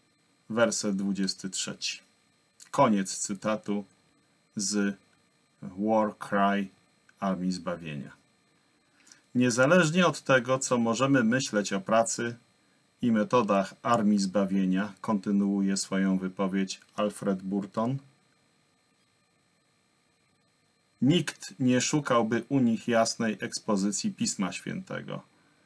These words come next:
czy zdrowej interpretacji prawdy. Ale nie tylko oni uczą, że prawdziwie nawrócona osoba może być w końcu zgubiona.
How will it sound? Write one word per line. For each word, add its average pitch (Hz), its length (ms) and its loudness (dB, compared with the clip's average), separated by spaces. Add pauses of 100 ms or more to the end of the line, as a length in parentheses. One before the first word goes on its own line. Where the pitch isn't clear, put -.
(260)
czy 139 220 4
zdrowej 113 640 4
interpretacji 98 880 0
prawdy. 87 500 -8 (720)
Ale 127 480 4
nie 147 200 4
tylko 151 420 0
oni 113 440 4
uczą, 131 460 0 (380)
że 113 360 2
prawdziwie 117 560 2
nawrócona 110 720 2
osoba 107 400 2
może 104 300 2
być 98 200 -2
w - 60 -12
końcu 104 360 0
zgubiona. 92 680 -6